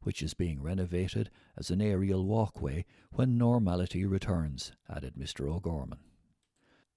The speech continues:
Streetlight survey paves the way for major upgrade. A comprehensive survey of public lighting will be carried out in all towns and villages in County Carlow ahead of a massive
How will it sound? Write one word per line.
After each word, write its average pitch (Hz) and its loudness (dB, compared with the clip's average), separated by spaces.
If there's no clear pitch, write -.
Streetlight - -2
survey 98 2
paves 107 -2
the 95 -2
way 113 0
for 78 -6
major 90 -2
upgrade. 71 -6
A - -12
comprehensive 110 -2
survey 107 0
of - -4
public 82 -6
lighting 110 0
will 113 0
be 107 -2
carried 82 -4
out 95 -2
in 95 -2
all 120 0
towns 87 -4
and 73 -6
villages 90 -2
in 78 -6
County 92 -4
Carlow 80 -4
ahead 113 -2
of 120 -2
a 104 0
massive 104 -2